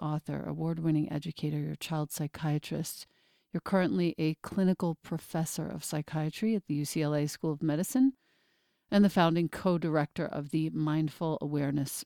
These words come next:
Reach-, Research Center. You're also the executive director of the Mindsight Institute, where you are right now, which is an educational center devoted to promoting insight, compassion, and empathy in individuals, families,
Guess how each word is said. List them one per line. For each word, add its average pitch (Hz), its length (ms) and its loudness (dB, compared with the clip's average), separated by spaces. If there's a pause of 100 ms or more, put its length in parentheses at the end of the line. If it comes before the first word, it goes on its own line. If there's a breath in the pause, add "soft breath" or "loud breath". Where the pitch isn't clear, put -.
Reach-, - 460 -4
Research 156 680 -4 (100)
Center. - 540 -4
You're - 200 -8
also 147 320 -2
the 147 120 0
executive 147 640 -4
director 156 440 -4
of 160 220 -4
the 190 60 0
Mindsight 143 540 2
Institute, - 500 -6
where 143 120 -6
you 143 160 -4
are 139 160 -6
right 143 180 -8
now, 185 280 2 (600 loud breath)
which 190 240 0
is 160 140 0
an 165 80 2
educational 160 680 0
center 156 400 0
devoted 151 500 0
to 160 300 -2
promoting 156 600 2
insight, 165 760 -4 (160)
compassion, 147 1000 -4 (160)
and - 200 -8
empathy 151 580 -6 (480 loud breath)
in 156 280 0
individuals, 156 840 -2 (200)
families, 147 640 0